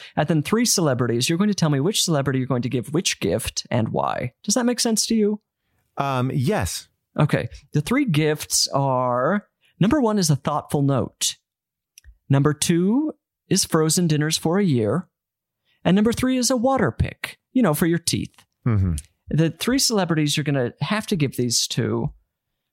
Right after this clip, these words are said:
Speaker 1: Oh, God. This is where I fall apart every episode, trying
Speaker 2: Okay.
Speaker 1: to find the celebrities.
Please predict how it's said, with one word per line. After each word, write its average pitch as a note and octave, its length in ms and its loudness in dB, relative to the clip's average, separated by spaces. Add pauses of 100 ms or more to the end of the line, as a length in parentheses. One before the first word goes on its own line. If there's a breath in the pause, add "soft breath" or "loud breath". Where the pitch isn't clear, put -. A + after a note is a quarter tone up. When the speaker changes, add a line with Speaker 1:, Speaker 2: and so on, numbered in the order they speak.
(240)
Speaker 1:
Oh, E3 120 2
God. G#2+ 600 -2
This G#3 180 2
is B3+ 160 -2
where F#3 180 0
I E3 120 2
fall E3 200 -2
apart C3 400 -2
every D#3 340 0
episode, A#2 540 0
trying D#3 400 0
Speaker 2:
Okay. F3+ 120 0
Speaker 1:
to B2 100 0
find C3 540 -2
the C3 200 -2
celebrities. - 840 -2